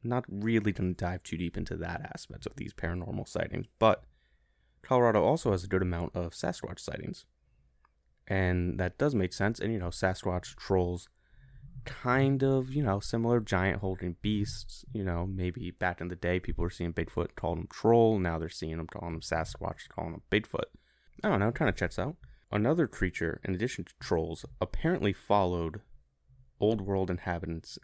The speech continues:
into the New World. So, you know, the mid eighteen hundreds, mid nineteenth century, a lot of gold rushes going on, right? And Colorado, like many other states,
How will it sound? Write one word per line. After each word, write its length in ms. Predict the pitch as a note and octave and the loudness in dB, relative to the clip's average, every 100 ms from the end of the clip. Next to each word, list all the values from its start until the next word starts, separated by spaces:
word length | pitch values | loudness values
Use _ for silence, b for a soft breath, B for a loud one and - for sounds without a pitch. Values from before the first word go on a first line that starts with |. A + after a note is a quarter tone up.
| _ | _
into 400 | G#2 G#2 - F#2+ | -2 -2 -2 -4
the 140 | F2+ F2 | -2 -2
New 180 | E2+ | -2
World. 400 | E2 - C#2 - - b b b b b b | -2 -4 -4 -6 -12 b b b b b b
So, 160 | - - | -8 0
you 80 | G2+ | 2
know, 180 | F2 D#2+ | 2 2
the 80 | |
mid 400 | E2+ F#2+ A#2 B2+ - | 2 4 6 4 2
eighteen 360 | G#2 - F#2 | 0 0 -4
hundreds, 520 | E2+ F2+ E2 E2+ D#2+ G#2 | -2 -2 -2 -2 -4 -8
mid 260 | G2+ F2+ | -6 -4
nineteenth 460 | F2 E2+ E2 F2+ E2 | -4 -4 -4 -6 -6
century, 500 | - D#2+ - D#2+ - - | -6 -6 -2 -2 -4 -6
a 40 | |
lot 120 | G#2+ | -4
of 80 | B2 | -2
gold 260 | F2 F2+ - | 0 0 0
rushes 260 | - - - | -4 -6 -6
going 260 | D2+ B1 | -4 -4
on, 200 | G1+ B1+ | -6 -6
right? 240 | D2+ G2+ - _ _ _ _ | -4 -4 -4 _ _ _ _
And 240 | G2 G2 | 0 0
Colorado, 600 | G2+ F3+ C3+ F#2+ F2+ G2+ G2+ | 2 2 6 6 6 2 0
like 160 | G2 - - - | -4 -6 -8 0
many 260 | A#2+ A2 | 4 4
other 160 | F2+ E2 | 4 0
states, 320 | - E2 - | -4 -4 -6